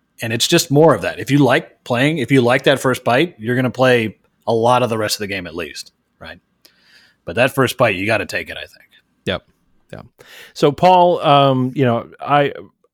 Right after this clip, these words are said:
Speaker 2: I obviously, I mean, it would be redundant for me to say that I'm a fan of it. Jer's a huge fan of it. So, I mean, ultimately, did you, did you finish the game before we started recording today?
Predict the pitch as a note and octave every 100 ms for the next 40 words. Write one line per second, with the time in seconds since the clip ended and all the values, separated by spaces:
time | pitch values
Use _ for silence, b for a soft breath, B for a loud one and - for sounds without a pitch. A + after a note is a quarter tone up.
0 | - B2 C3 A#2+ A#2 A2+ B2 A2 G#2+ A#2
1 | A#2+ A#2 A#2 A2 G#2+ B2+ C3+ B2+ - B2
2 | A#2 A2 A#2 G#2+ C3+ E3+ D#3 D#3 C#3+ C3
3 | C3 B2+ A#2 B2+ C3 A#2+ A2+ C3 A#2+ C3
4 | A#2 A2+ A2+ A2+ - A#2+ A2 E2 F#2 -
5 | B2+ A2 - A#3 G3 A#2+ A2+ A2 C3 C3
6 | C3+ C#3 C3+ C#3+ D3+ D#3 - C#3+ D#3 E3+
7 | - D#3+ D3+ D3+ D#3 D#3 D#3 D#3 D#3+ D#3